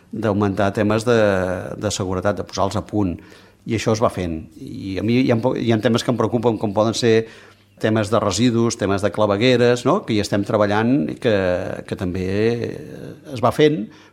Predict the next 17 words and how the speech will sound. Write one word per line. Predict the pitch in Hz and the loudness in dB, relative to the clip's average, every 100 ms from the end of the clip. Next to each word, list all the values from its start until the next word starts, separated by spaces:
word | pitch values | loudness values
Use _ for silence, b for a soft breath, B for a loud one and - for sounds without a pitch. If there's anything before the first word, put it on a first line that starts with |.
| - | -6
però | 117 | -4
com | 107 | -4
que | 107 | 0
queda, | 120 127 123 117 | 4 4 4 4
algunes | 113 127 - | 4 4 4
coses | 131 127 - | 2 2 2
queden | 131 123 123 | 2 4 2
enterrades, | 110 123 127 139 123 | 2 4 4 4 2
no | 123 | 2
es | 101 | 4
veu, | 120 135 B B B _ | 4 2 B B B _
però | 113 107 | -2 0
que | 107 | 0
per | 104 | 2
mi | 110 123 | 2 2
és | - | 0
preocupant, | 131 117 117 113 107 110 | 0 0 0 0 2 2